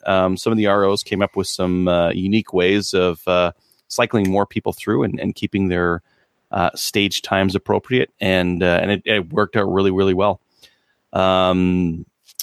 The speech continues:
let's see. Yeah, we were able to, uh, get everyone through the Saturday match, reconfigure our bays Saturday, and then Sunday just show up and then shoot the Sunday match. So, uh, that's what we ended up doing. We did eleven stages, eleven stages. Yeah.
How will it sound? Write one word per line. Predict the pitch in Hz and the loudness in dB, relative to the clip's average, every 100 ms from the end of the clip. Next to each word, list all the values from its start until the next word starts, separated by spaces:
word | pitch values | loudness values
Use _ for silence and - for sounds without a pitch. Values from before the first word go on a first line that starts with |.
| - | -8
let's | - 110 | -6 -4
see. | - 101 90 90 92 120 | -4 0 0 0 -2 0
Yeah, | 120 | 0
we | 110 | 2
were | 113 | 2
able | 113 139 143 143 139 | 2 0 -2 -2 -4
to, | - 127 117 113 107 _ _ _ _ | 0 0 2 2 0 _ _ _ _
uh, | 92 95 90 - - | -2 2 2 0 -4
get | 113 | -2
everyone | 120 139 127 | 0 0 -2
through | - 131 | -2 -2
the | |
Saturday | 120 104 101 117 | 0 0 0 0
match, | 107 92 - - | 0 0 -2 -6
reconfigure | - 113 - 120 127 113 | -4 -2 -2 -2 0 0
our | 107 98 | 0 2
bays | 92 92 92 | 2 0 0
Saturday, | - 90 101 - - | 0 0 2 0 -2
and | 95 | 0
then | 95 | 0
Sunday | 90 - 104 101 | 0 0 2 2
just | 90 90 | 0 -2
show | - 92 | 0 0
up | 87 - | 0 -2
and | 85 | -4
then | 85 82 - | -4 -6 -10
shoot | - - | -16 -12
the | |
Sunday | - - | -6 -4
match. | 90 - - - | -2 -4 -6 -10
So, | - 87 87 _ - - _ _ - | -2 -2 -2 _ -20 -20 _ _ -6
uh, | 85 | -2
that's | 85 - | -2 -2
what | |
we | 87 | -4
ended | 90 85 | -2 -4
up | - | -4
doing. | 95 101 | -4 -2
We | 101 | -2
did | 110 98 | -2 -4
eleven | - 92 95 98 101 104 104 104 104 | -2 0 0 0 0 0 0 -2 -4
stages, | - 107 110 123 - - | -4 -4 -4 -8 -10 -6
eleven | 95 87 | -2 -2
stages. | - - - - | -4 -6 -8 -2
Yeah. | 92 | -2